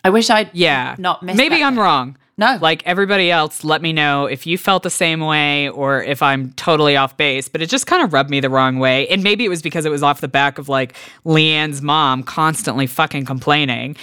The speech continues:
Speaker 2: and being
Speaker 1: Ugh.
Speaker 2: like, "I'm so glad Rich has taken her off my hands." It's like, this girl's fifty-two years old. She has not been on your hands for a really fucking long time.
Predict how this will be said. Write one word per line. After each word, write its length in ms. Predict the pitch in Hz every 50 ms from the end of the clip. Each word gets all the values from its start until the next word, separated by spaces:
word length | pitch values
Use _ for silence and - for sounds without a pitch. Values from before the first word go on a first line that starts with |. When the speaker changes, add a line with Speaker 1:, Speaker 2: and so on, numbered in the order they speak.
| - -
Speaker 2:
and 80 | - -
being 120 | 151 143
Speaker 1:
Ugh. 60 | 139 143
Speaker 2:
like, 120 | 139 139
"I'm 120 | 160 156 160
so 260 | - - 180 170 185
glad 360 | 170 - 156 156 165 165 160 139
Rich 240 | 143 156 160 -
has 100 | - 131
taken 320 | - - 156 147 135 - 160
her 140 | 151 143 143
off 180 | 143 147 -
my 140 | - 139 135
hands." 340 | 123 143 151 143 131 127 - - - -
It's 80 | - -
like, 120 | 403 -
this 160 | - 508 - -
girl's 260 | - 539 508 427 -
fifty-two 440 | - 403 370 - 330 277 - 311 277
years 220 | 254 233 202 180
old. 200 | 190 175 151 143
She 140 | - - 381
has 100 | 415 285
not 220 | 240 247 262 254 240
been 80 | 214
on 140 | 214 214 208
your 100 | 202 196
hands 280 | 175 180 175 175 175 -
for 180 | - 170 127 147
a 40 |
really 440 | 156 151 147 151 151 151 143 139 135
fucking 320 | 131 - 139 131 127 123 127
long 240 | 123 123 123 120
time. 420 | 120 - - 98 90 78 - 127